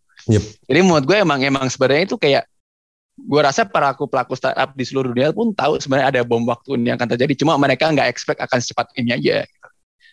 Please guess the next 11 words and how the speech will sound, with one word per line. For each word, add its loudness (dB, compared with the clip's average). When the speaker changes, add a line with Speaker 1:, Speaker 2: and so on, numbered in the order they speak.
Speaker 2:
Dan -2
apakah -2
mung-, 2
apakah -2
ini 0
artinya 0
akan -2
lapangan -2
pekerjaan -2
akan 0
semakin, 0